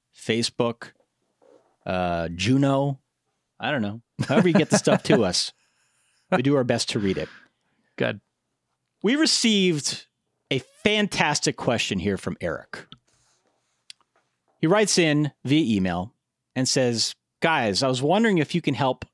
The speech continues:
Speaker 1: settle a bet." Something we've done in the past, Dan. Don't, don't see any
Speaker 2: Always.
Speaker 1: reason we can't do it here. "In twenty sixteen, a friend and I made a little wager. Basically, will Notre Dame join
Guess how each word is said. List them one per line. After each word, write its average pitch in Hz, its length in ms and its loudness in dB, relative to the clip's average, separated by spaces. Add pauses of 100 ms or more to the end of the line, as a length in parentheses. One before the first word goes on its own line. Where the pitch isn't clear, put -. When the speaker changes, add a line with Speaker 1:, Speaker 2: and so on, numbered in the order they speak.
(120)
Speaker 1:
settle 101 460 -2
a 143 60 -6
bet." - 320 -4 (1400)
Something 95 280 -2
we've 85 120 -4
done 85 160 -4
in 85 60 -2
the 82 60 -4
past, - 340 -6
Dan. 127 220 -2
Don't, - 160 -10
don't 113 320 0
see - 100 0
any 110 100 0
Speaker 2:
Always. 104 60 0
Speaker 1:
reason 110 220 0
we 101 40 -2
can't 107 260 -2
do 95 160 -4
it 85 80 -8
here. 113 340 -4 (880)
"In 180 180 0
twenty 302 360 2
sixteen, 233 1000 0
a 139 160 0
friend 202 440 0
and 180 200 2
I 135 260 0
made 117 260 0
a 226 40 -2
little 269 220 -2
wager. 277 400 -4 (920)
Basically, 226 520 0
will 135 340 2
Notre 127 300 2
Dame 151 240 2
join 131 420 0